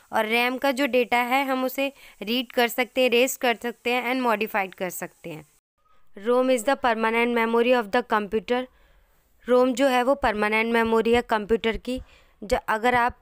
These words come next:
अपना लैपटॉप या फिर कंप्यूटर को ऑफ कर देते हो तो भी आपका डेटा डिलीट नहीं होगा, क्योंकि वो परमानेंट स्टोर करता है।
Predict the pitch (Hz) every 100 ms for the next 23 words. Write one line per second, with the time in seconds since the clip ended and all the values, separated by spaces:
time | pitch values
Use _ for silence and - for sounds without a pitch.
0 | - 190 226 240 233 214 208 - 226 -
1 | 233 220 - 240 220 _ _ _ - 220
2 | 208 226 226 269 254 190 208 - - 214
3 | 185 208 - 233 247 - - - 240 214
4 | 254 233 - 233 226 220 240 208 208 214
5 | 208 190 185 180 151 151 151 _ _ _
6 | _ - 233 262 262 285 285 226 226 233
7 | 226 233 240 - 214 185 185 151 - 143
8 | 143